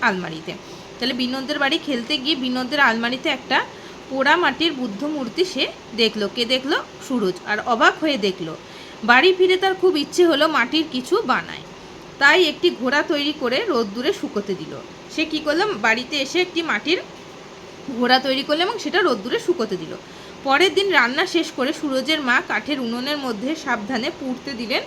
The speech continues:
সেটা। আর পরের দিন সুরজের মা কী করলো? কাঠের উনুনে রান্না করতো, সেই উনুনে রান্নার শেষে যে আগুনের তাপটা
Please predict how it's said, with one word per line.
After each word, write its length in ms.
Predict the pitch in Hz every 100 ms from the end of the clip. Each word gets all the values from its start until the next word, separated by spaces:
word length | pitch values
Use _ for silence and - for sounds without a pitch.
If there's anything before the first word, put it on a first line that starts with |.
| -
সেটা। 300 | 233 175 180 - - - - 508 - - - - - - -
আর 80 | 226 277
পরের 300 | 277 349 359
দিন 160 | 392
সুরজের 440 | 381 330 294 294 339
মা 180 | 277 285
কী 80 | 330
করলো? 340 | 285 277 339 339
কাঠের 320 | 311 277 285
উনুনে 300 | 285 294 339
রান্না 320 | 403 254 240
করতো, 320 | 254 254 480
সেই 240 | - 320 311
উনুনে 340 | 254 254 320
রান্নার 380 | 359 214 220 294
শেষে 340 | - 208 330 - - - - - 220
যে 180 | 294 294
আগুনের 380 | 220 220 262 294 302
তাপটা 300 | 247 -